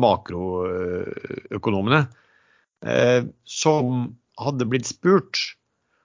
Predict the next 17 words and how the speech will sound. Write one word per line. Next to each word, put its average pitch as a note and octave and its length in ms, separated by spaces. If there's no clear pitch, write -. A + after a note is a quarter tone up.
av, A#2 240
det C#3 60
var A2 100
vel A2+ 80
en G2 100
femti G2+ 680
stykker, C3+ 320
som D3 140
hadde C#3+ 120
blitt B2+ 140
spurt A#2 460
av, G#2 480
eh, A#2 260
eh, A2+ 320
av - 200
Bloomberg, C#3+ 440
eh, B2+ 400